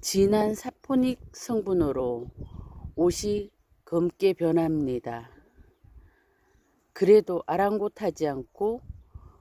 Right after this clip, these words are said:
왕꼬들빼기 잎을 채취하시던 아버지, 엄마는 조심하라고 승하를 하지만서도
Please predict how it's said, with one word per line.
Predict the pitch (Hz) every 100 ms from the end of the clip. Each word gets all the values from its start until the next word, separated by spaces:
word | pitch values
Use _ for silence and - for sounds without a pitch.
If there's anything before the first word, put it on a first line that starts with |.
| - -
왕꼬들빼기 | 147 151 170 170 156 - 139 - 180 202 214 -
잎을 | 170 - 208
채취하시던 | - 262 - - 247 214 180 - 208 -
아버지, | - 143 147 139 - 120 117 - _ _ _ _ _ - - _
엄마는 | - 156 160 151 143 160 233 - - - - - - - - - -
조심하라고 | 190 185 220 196 160 127 123 131 -
승하를 | - 247 247 240 220
하지만서도 | 196 - 139 135 127 139 117 127 120